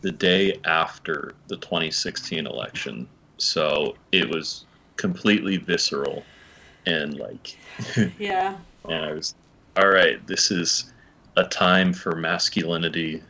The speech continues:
Speaker 1: to be tested. Let's jump right into it."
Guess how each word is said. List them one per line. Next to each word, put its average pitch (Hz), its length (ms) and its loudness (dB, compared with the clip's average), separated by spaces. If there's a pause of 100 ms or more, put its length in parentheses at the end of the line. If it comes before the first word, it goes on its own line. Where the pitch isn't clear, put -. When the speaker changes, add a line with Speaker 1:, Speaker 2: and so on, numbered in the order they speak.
(100)
Speaker 1:
to - 100 -8
be 82 160 -2
tested. - 760 -2
Let's - 440 0 (320)
jump 85 340 0
right 71 200 4
into 76 360 -2
it." - 280 -4